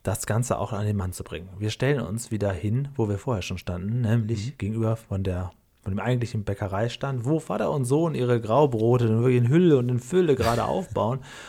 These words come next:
Speaker 1: Und, ähm, ja, der Vater immer noch siegessicher, ja, die kommen sowieso nicht wieder, aber der Sohn weiß, naja, vielleicht ja doch, vielleicht ja doch. Und da sind sie auch schon und bauen alles im Zeitraffer auf.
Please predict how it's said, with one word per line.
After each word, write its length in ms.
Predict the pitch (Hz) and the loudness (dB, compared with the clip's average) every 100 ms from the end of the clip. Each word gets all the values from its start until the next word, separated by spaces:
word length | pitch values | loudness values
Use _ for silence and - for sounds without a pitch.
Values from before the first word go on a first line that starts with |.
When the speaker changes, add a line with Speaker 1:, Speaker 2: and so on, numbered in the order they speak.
| - - | -18 2
Speaker 1:
Und, 520 | 127 127 123 123 120 | 6 8 8 4 2
ähm, 300 | 117 120 123 | 2 2 2
ja, 160 | 135 165 | 2 2
der 120 | 131 | 0
Vater 300 | - 156 139 | 0 0 0
immer 160 | 156 147 | 0 -2
noch 140 | 127 | -2
siegessicher, 640 | 131 160 156 123 139 139 113 | 2 4 4 4 2 0 -2
ja, 220 | 98 120 | -2 -2
die 80 | 120 | -2
kommen 180 | 117 117 | -2 2
sowieso 380 | 120 117 127 | 2 4 2
nicht 220 | 135 120 127 | 2 -2 -2
wieder, 280 | 123 113 | 2 4
aber 240 | 104 110 113 | 4 4 4
der 240 | 110 107 | 2 2
Sohn 300 | 104 107 110 | 2 2 4
weiß, 340 | 101 101 98 107 | 2 2 -2 -2
naja, 420 | 202 - - - | -4 -4 -4 -4
vielleicht 380 | 135 - 254 - | -4 -2 -2 -2
ja 80 | 226 | -4
doch, 280 | 190 185 - | -2 -2 -4
vielleicht 400 | - 117 127 - | -2 0 0 0
ja 60 | 110 | 0
doch. 180 | 127 | 2
Und 100 | 185 | 4
da 100 | 214 | 4
sind 240 | 214 294 294 | 4 2 2
sie 160 | 190 | 4
auch 220 | 117 107 - | 4 4 2
schon 240 | 131 147 | 0 0
und 80 | 139 | 4
bauen 260 | 127 196 | 4 4
alles 340 | 240 139 180 - | 2 0 0 0
im 120 | 139 | -6
Zeitraffer 640 | - 131 156 120 123 147 | 2 2 2 0 0 0
auf. 320 | - 80 - | 0 -2 -4